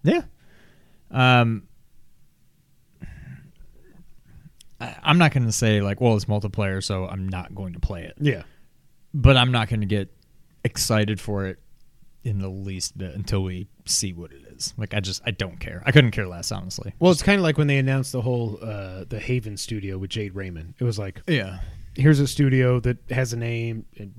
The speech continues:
Speaker 2: uh, nothing else." Their website, like Colin always says, their website is a text document. That's it.
Speaker 1: <laughs>
Speaker 2: They have no, that was just like, it was right after the Bethesda deal closed, and they're like,
Speaker 1: Yeah.
Speaker 2: "Hey, we're working with Jade Raymond," which isn't really that big a deal.
Speaker 1: Right.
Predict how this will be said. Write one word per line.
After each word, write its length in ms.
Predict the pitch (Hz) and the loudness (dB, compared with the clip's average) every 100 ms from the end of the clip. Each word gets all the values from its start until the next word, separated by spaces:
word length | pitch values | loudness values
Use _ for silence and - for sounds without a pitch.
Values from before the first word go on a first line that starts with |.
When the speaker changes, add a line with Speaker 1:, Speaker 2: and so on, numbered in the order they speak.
| 101 | -16
Speaker 2:
uh, 60 | 60 | -14
nothing 480 | 69 107 98 82 87 | -14 -12 -12 -12 -12
else." 280 | 87 87 127 - | -12 -12 -16 -8
Their 180 | 131 120 | -2 -2
website, 480 | 117 101 113 104 - - | -2 -6 -8 -10 -10 -8
like 160 | 113 - - | -6 -8 -18
Colin 300 | - 117 107 | -12 -10 -8
always 200 | 104 101 | -10 -10
says, 200 | 107 98 | -10 -10
their 120 | - 110 | -8 -4
website 380 | 143 135 135 | -2 -2 -4
is 140 | 117 101 | -6 -8
a 40 | |
text 320 | - 110 - - | -6 -8 -8 -14
document. 340 | - 60 52 _ - | -16 -18 -20 _ -14
That's 220 | 113 - | -12 -12
it. 100 | - - 131 | -16 -14 -4
Speaker 1:
<laughs> 200 | 135 - | -4 -2
Speaker 2:
They 140 | 135 139 | 0 0
have 200 | 147 127 | 0 -2
no, 240 | 147 139 135 - - | 0 0 -2 -16 -8
that 160 | 143 165 | 0 0
was 160 | 185 | 0
just 280 | - 156 143 | -2 -4 -2
like, 200 | 143 131 | -2 -2
it 40 | 131 | -4
was 140 | 117 | -4
right 180 | 127 139 | -2 0
after 200 | 135 135 | 0 0
the 60 | 127 | 0
Bethesda 440 | 127 - 131 - | -2 -4 -6 -6
deal 180 | 127 127 | -6 -6
closed, 260 | 131 131 127 | -4 -6 -4
and 80 | |
they're 80 | 123 | -6
like, 140 | 123 - - _ - | -6 -10 -20 _ -8
Speaker 1:
Yeah. 200 | 104 107 - _ - | -6 -6 -12 _ 6
Speaker 2:
"Hey, 140 | 247 | 6
we're 160 | 285 330 | 6 2
working 220 | 339 311 | 0 -2
with 80 | 302 | -2
Jade 220 | 320 311 | -2 0
Raymond," 460 | 320 330 330 320 - _ _ _ _ _ - - - - | -2 -2 -4 -6 -10 _ _ _ _ _ -20 -20 -20 -18
which 160 | 120 113 | -16 -14
isn't 240 | 107 92 | -14 -16
really 240 | 92 82 82 | -16 -16 -16
that 140 | 78 | -16
big 80 | 80 | -18
a 40 | |
deal. 260 | 78 82 76 - _ - | -18 -16 -18 -20 _ -8
Speaker 1:
Right. 320 | 101 90 | -6 -6